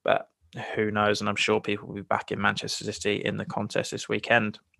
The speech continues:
Finally, we look to, uh, of the Saturday games, we look at United versus West Brom. Again, one of the most one-sided games on paper. Bruno,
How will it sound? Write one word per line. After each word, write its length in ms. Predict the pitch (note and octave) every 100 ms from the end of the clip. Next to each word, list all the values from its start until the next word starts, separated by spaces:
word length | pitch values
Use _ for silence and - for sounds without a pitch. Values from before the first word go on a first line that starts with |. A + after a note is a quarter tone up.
| - _ _ _ _ _ _ - - - - -
Finally, 540 | - C#3 C#3+ D3+ D3+ C#3+
we 100 | B2+
look 180 | A#2 -
to, 440 | - A2+ A2+ A2 -
uh, 240 | A2+ A2
of 140 | A2 -
the 60 |
Saturday 420 | - B2+ - A2+ A2
games, 300 | A#2 B2 A#2
we 60 |
look 140 | A2+ -
at 80 |
United 540 | A2+ A#2 A2+ A2 - -
versus 320 | G#2+ G#2 A2 -
West 260 | G#2 -
Brom. 220 | - G#2 G2+
Again, 500 | - A#2+ A#2 A#2+ A#2 _ _ _ -
one 160 | - A2
of 60 |
the 40 | G#2+
most 240 | G#2+ -
one-sided 640 | G#2+ G#2+ G#2+ - G#2 G2+ -
games 320 | G#2+ G#2+ -
on 160 | G#2+ G#2
paper. 560 | - G#2+ G#2+ - A2+ - - - -
Bruno, 400 | B2 B2+ B2+